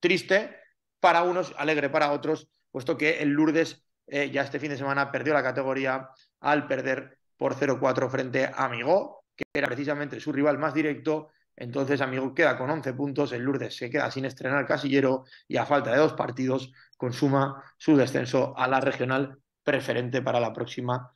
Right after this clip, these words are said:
temporada. Una preferente, Asier, que camina también hacia su punto final, donde tenemos que el Idoia sigue líder con treinta y nueve puntos, merced a su victoria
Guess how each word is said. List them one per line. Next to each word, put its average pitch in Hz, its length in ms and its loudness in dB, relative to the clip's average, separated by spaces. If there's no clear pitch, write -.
temporada. 147 500 2
Una 165 200 4
preferente, 175 480 2
Asier, 196 440 4
que 156 120 -2
camina 160 300 2
también 160 500 0
hacia 123 300 -6
su 135 140 -4
punto 160 260 2
final, 180 360 2
donde 139 200 0
tenemos 156 720 0
que 165 240 4
el 135 200 -2
Idoia 151 340 4
sigue 160 240 -2
líder 160 260 2
con 131 140 -4
treinta 127 260 -8
y - 40 -4
nueve 160 280 0
puntos, 147 500 -4
merced 135 340 0
a 156 100 6
su 160 100 2
victoria 147 600 2